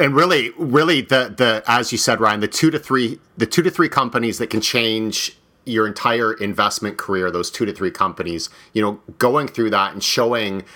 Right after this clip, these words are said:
people some of the examples of companies that we've recommended in the past, a few of them like Xpel that were actually in our D I Y starter portfolios, uh, at various times in the past. And what did we see in those companies that made us,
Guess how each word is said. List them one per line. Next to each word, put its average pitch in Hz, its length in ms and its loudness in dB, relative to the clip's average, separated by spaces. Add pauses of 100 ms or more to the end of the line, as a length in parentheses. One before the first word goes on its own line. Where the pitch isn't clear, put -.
(180)
people 98 520 -2 (200)
some 135 340 2
of 135 100 -2
the 117 140 -2
examples 101 640 -2
of - 180 -6
companies 101 460 -2
that - 120 -8
we've 117 200 -2
recommended 98 560 -2
in 90 40 -6
the 90 60 -6
past, 90 460 -2 (280)
a 117 60 2
few 170 260 0
of 175 120 -2
them 131 100 0
like 104 160 0
Xpel 113 540 0
that 104 120 -8
were 101 120 2
actually 104 380 -2
in 104 500 -2 (340)
our 101 220 4
D 107 200 -2
I 101 120 2
Y 95 220 0
starter 110 360 0
portfolios, 90 920 -6 (260)
uh, 90 180 2
at 104 160 -4
various 92 360 -2
times 87 360 -4
in 87 80 -8
the 85 60 -10
past. 87 440 -4 (240)
And 117 200 -4 (100)
what 156 180 0
did 151 140 -2
we 117 100 -4
see 123 300 -2
in 107 200 -4
those 101 180 -4
companies 101 480 -4
that 101 120 -8
made 104 200 -4
us, 104 100 -4